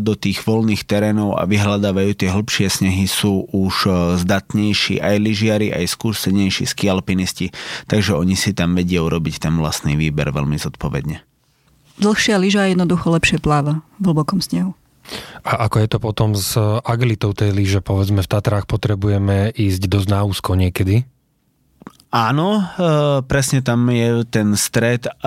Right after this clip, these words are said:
Speaker 1: toho akože, e, tej univerzálnosti tej lyže. Ale ja si stále myslím, že, e, kvalitný lyžiar by mal vedieť odlyžovať, e, e,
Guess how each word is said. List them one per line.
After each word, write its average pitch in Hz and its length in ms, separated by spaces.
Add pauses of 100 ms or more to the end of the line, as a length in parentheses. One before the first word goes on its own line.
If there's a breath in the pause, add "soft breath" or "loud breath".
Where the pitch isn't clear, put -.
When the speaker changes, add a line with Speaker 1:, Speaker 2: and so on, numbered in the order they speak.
(600)
Speaker 1:
toho 110 400
akože, 113 400
e, 101 240 (240)
tej 101 140 (100)
univerzálnosti 110 960
tej 110 160
lyže. 120 240 (1040)
Ale 135 240
ja 131 80
si 127 160
stále 123 240
myslím, 113 400
že, 107 240
e, 104 720
kvalitný 120 480
lyžiar 110 320
by 98 160
mal 104 240
vedieť 98 400
odlyžovať, 95 640
e, 113 80
e, - 20